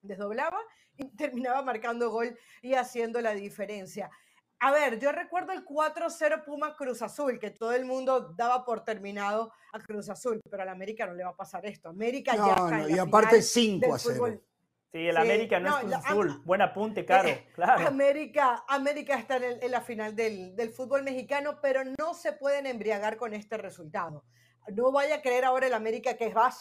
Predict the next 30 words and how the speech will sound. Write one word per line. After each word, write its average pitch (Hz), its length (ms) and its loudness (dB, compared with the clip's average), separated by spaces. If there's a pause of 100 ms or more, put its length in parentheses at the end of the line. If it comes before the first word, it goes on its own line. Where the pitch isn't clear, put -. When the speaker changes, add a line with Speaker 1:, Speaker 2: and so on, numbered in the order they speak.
Speaker 1:
sobrado 240 560 2
contra 220 380 -8
Tigres 233 280 -8
o 220 100 -10
contra 190 340 -10
Pumas, 233 300 -8
yo 196 80 -10
creo 180 100 -10
que 190 80 -12
va 180 80 -8
a - 20 -14
ser 170 160 -20
contra 196 300 -14
Tigres, 262 440 -8 (260)
con 247 200 2
este 226 240 -4
resultado. 185 580 -10
Tienen 202 260 -8
que 240 100 -4
seguir 240 360 -6 (300)
trabajando 240 680 2 (140)
esos 233 300 -2
ciento 262 360 -6
ochenta 233 420 -6
minutos 247 520 -2
con 240 160 -2
mucho, 247 420 -6
con 233 160 -6
mucho 285 260 -6
detalle 277 400 0